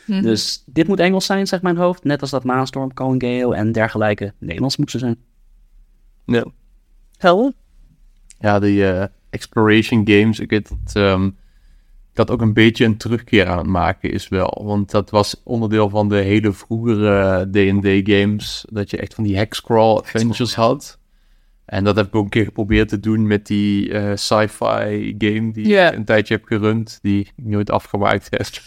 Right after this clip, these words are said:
Speaker 3: <laughs> Dat het veel tijd kost.
Speaker 1: Yep.
Speaker 3: Maar, ehm,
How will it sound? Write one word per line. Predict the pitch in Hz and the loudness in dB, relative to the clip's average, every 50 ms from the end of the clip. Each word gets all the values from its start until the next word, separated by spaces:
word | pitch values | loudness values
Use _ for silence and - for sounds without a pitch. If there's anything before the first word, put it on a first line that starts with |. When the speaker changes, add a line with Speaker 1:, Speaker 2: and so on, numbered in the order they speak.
| - 165 - | -2 -2 -2
Speaker 3:
<laughs> | - - 147 - - - _ _ _ - - - _ _ | -2 -6 -8 -8 -8 -12 _ _ _ -20 -20 -20 _ _
Dat | - 113 98 | -4 -2 -2
het | 107 98 - 110 | -2 -2 -2 -4
veel | 101 107 107 107 | -4 -2 -2 0
tijd | 104 113 110 104 - - | 2 2 2 2 2 0
kost. | 156 127 117 107 - - - 151 127 127 | 0 0 0 0 -2 -4 -4 -6 -6 -4
Speaker 1:
Yep. | - 131 202 190 185 180 180 254 247 220 175 - | -4 -4 -2 0 0 0 0 0 -2 -2 -2 -2
Speaker 3:
Maar, | 123 120 117 113 113 113 113 110 110 107 107 | 0 2 2 4 4 4 4 4 4 2 0
ehm, | - - 107 107 104 104 104 101 101 101 | -2 -2 0 0 2 2 2 2 0 0